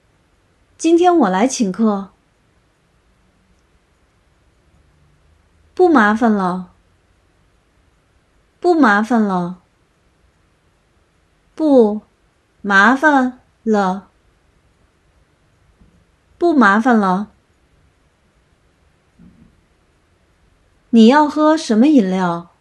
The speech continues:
你要喝什么饮料？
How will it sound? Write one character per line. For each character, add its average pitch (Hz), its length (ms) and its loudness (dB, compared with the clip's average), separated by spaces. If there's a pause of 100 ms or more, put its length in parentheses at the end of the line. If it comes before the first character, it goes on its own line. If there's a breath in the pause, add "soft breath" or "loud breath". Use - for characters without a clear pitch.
(2000)
你 233 100 4
要 277 160 2
喝 349 180 -2
什 240 160 -4
么 302 140 2
饮 214 200 0
料？ 180 360 -6